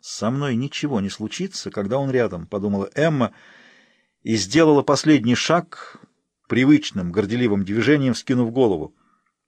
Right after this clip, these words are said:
В этот миг до нее донесся оглушительный смех того, кого все называли «серебряный плащ».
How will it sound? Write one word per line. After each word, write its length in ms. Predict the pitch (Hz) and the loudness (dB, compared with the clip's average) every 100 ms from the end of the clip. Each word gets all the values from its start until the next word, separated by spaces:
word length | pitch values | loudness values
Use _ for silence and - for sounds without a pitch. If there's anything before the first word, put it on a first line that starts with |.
| _ _ _ _ _ _ _ _ _ _ _ _ | _ _ _ _ _ _ _ _ _ _ _ _
В 140 | 95 107 | -4 0
этот 320 | 156 156 - | 2 2 0
миг 340 | 143 190 196 | 2 2 0
до 120 | 127 | 0
нее 220 | 131 135 151 | 2 4 4
донесся 420 | 139 151 - 131 | 2 0 2 2
оглушительный 540 | 123 131 147 131 127 | 2 0 0 0 -2
смех 320 | - 139 139 - _ _ | -2 -4 -4 -8 _ _
того, 280 | 117 131 151 | 0 2 2
кого 220 | 107 107 | 0 0
все 180 | - 127 | 0 0
называли 380 | 113 110 117 104 | 0 0 0 0
«серебряный 480 | 123 113 101 120 | -2 -2 -2 -4
плащ». 360 | 135 120 - - | -2 -2 -2 -10